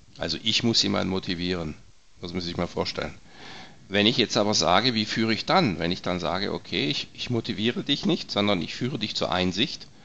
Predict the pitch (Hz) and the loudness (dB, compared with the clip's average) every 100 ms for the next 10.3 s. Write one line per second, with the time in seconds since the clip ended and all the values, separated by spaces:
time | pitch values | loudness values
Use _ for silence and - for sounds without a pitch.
0 | - - - - 98 - 90 110 - 120 | -18 -18 -18 -8 -6 2 4 4 4 2
1 | - - 104 - - - - 85 80 - | 0 -2 -2 0 0 -2 0 -2 -2 -2
2 | 156 - 104 107 - - 87 - 92 95 | -2 -2 -4 -4 -4 -4 -6 -6 -4 -4
3 | - 139 - - - - - - - - | -2 -2 -2 -8 -12 -20 -20 -18 -6 -4
4 | 110 - 107 104 98 - 143 160 - 110 | -2 0 0 2 2 2 2 2 2 0
5 | - 87 92 82 131 104 82 58 87 80 | -2 -4 0 0 0 -2 -4 -2 -4 -2
6 | 92 107 - - 101 - 92 85 - 87 | -2 -2 -4 -2 -2 -2 -4 -4 -2 -2
7 | 151 - - - - - 95 95 101 98 | -2 -6 -18 -18 -18 -10 -6 -2 2 2
8 | 101 95 - - 98 135 127 110 104 98 | 2 -2 -4 0 4 4 4 2 2 2
9 | 95 - 92 98 92 - 85 82 - 71 | 0 0 2 2 0 -2 -2 -4 -8 -12
10 | 76 - | -12 -12